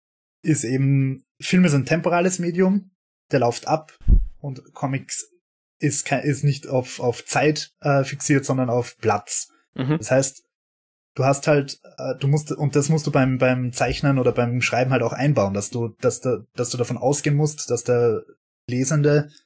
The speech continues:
Speaker 1: die Lesende das Comic auf einen Blick die ganze Seite anschaut. Das
Speaker 2: Mhm.
Speaker 1: Auge schweift drüber und das heißt, ich muss auch die Dramatik irgendwie einbeziehen, wenn ich einen Cliffhanger hab,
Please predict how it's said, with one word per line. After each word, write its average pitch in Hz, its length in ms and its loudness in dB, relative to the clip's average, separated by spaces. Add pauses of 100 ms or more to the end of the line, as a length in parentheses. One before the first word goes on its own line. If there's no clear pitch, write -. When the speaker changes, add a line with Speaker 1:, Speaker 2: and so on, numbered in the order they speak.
(280)
Speaker 1:
die 123 60 -6
Lesende 139 560 0 (300)
das - 140 -4
Comic 143 400 2
auf 123 140 -2
einen 147 340 2
Blick 151 460 -4
die - 120 -8
ganze 135 220 0
Seite 117 320 0
anschaut. 104 320 -4
Das 135 200 2
Speaker 2:
Mhm. 123 60 0
Speaker 1:
Auge 135 200 0
schweift 123 320 0
drüber 160 400 2
und 135 180 -4
das 123 80 -4
heißt, 131 160 0
ich 135 80 0
muss 139 120 2
auch 135 80 2
die 139 100 -4
Dramatik 120 400 0
irgendwie 107 340 -6 (140)
einbeziehen, 131 500 0
wenn 127 80 2
ich 117 80 0
einen 120 80 -2
Cliffhanger 131 720 -2
hab, 131 200 0